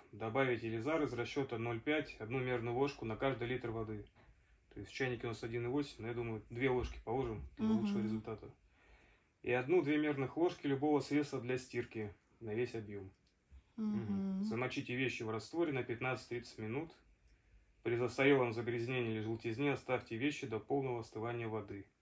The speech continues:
Speaker 1: Затем постирайте в стиральной машине с обычным моющим средством.
Speaker 2: Я думаю, так как это новая футболка и жирное масло, я лучше оставлю до остывания воды.
Speaker 1: Ну да. Так, ну и важно здесь, конечно, замечание, это белые и цветные вместе не замачивать, чтобы не полиняли.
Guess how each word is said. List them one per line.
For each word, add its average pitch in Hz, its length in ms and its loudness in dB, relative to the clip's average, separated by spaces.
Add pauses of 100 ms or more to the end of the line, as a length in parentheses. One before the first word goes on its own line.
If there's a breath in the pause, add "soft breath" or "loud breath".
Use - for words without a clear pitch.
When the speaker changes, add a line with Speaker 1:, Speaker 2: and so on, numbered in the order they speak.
(480)
Speaker 1:
Затем 120 320 2
постирайте 123 420 0
в - 40 -16
стиральной 107 360 -2
машине 104 400 -4 (300)
с - 100 -16
обычным 110 440 -8 (160)
моющим 110 380 -4
средством. - 420 -12 (140)
Speaker 2:
Я 226 200 0
думаю, 226 360 2
так 226 180 -2
как 233 220 -8
это 247 160 -4
новая 240 380 0
футболка 240 680 -2
и 240 80 -2
жирное 233 400 -2
масло, 247 420 -2
я 220 140 0
лучше 240 300 -4
оставлю 226 500 -2
до 208 160 -2
остывания 247 800 10
воды. 208 640 2
Speaker 1:
Ну 107 120 -4
да. 101 300 -10 (400 loud breath)
Так, 107 200 -12
ну 156 160 2
и 139 40 6
важно 123 360 6
здесь, 107 200 -6
конечно, 101 420 -8
замечание, 104 500 -4
это 98 140 -12
белые 123 400 4
и - 20 -4
цветные 123 420 0
вместе 117 340 -2
не 104 60 -4
замачивать, 110 480 -4
чтобы - 180 -16
не 107 40 -8
полиняли. 107 500 -10